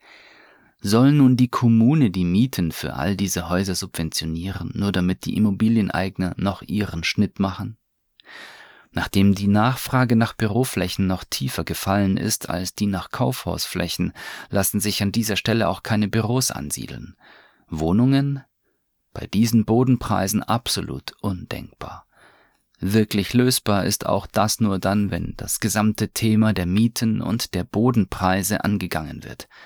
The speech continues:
Das wäre aber keinesfalls kommunal möglich. Das bräuchte politische Rückendeckung im Bund,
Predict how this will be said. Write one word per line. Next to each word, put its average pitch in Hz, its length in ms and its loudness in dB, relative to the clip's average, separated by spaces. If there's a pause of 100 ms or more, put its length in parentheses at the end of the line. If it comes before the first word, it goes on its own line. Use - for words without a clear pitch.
(460)
Das 95 220 0
wäre 101 240 0
aber 95 220 0
keinesfalls 92 720 -2
kommunal 98 520 0
möglich. 85 560 -6 (300)
Das 101 180 -2
bräuchte 117 420 0
politische 117 600 0
Rückendeckung 92 640 -2
im 110 240 -2
Bund, 95 460 0